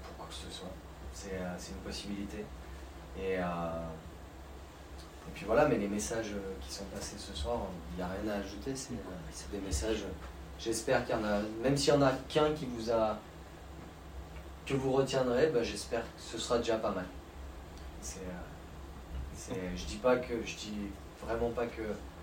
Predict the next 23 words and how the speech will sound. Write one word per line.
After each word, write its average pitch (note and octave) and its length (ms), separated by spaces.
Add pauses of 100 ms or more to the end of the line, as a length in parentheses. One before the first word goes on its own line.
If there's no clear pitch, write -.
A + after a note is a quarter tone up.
(360)
ma G#2 120
manière A2 300
de A2 60
faire A2+ 260
est G#2 100
la G2 100
bonne, G#2 320
euh, F#2 240 (340)
que - 80
c'est - 140
la G2 120
meilleure G2+ 320
ou F#2+ 160
quoi. G#2 140
C'est, F#2 300
ça - 160
a G2+ 40
été G2+ 200
ma G#2+ 180
vie, G#2+ 200
ça - 140
a G#2 40
été, G2 340